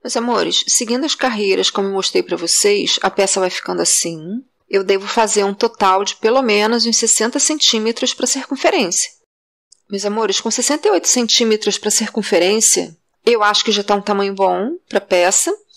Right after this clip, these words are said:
Lembrando que essa peça é de amarrar e ela alarga bastante. Você vê aí o tamanho que você quer, levando em conta se você quer que a abertura fique pra frente, como um decote, então tem que ser um pouco menos aberto,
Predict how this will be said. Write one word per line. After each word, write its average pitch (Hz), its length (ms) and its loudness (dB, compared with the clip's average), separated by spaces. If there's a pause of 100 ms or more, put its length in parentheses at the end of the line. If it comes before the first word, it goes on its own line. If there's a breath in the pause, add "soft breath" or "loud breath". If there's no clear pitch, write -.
(260 loud breath)
Lembrando 233 560 2
que 208 100 -4
essa 208 140 0
peça - 560 2
é 202 140 2
de 190 140 2
amarrar 180 760 2
e 208 160 0
ela 196 220 4
alarga 170 480 2
bastante. 190 760 2 (220)
Você 247 300 2
vê 247 260 2
aí 180 480 -2 (320)
o 226 40 4
tamanho 247 400 0
que - 80 -8
você 349 240 2
quer, 247 280 4
levando 247 300 2
em 247 80 -2
conta 220 400 0
se - 140 2
você 214 240 2
quer 208 260 2
que 208 100 -2
a 208 40 4
abertura 214 480 -2
fique - 260 -8
pra 226 160 -2
frente, 262 500 0
como 226 220 0
um 226 140 -2
decote, 214 640 2
então 233 180 -2
tem 214 100 -4
que 208 120 -4
ser 196 100 0
um 190 40 -2
pouco - 280 -4
menos 175 260 0
aberto, 196 600 2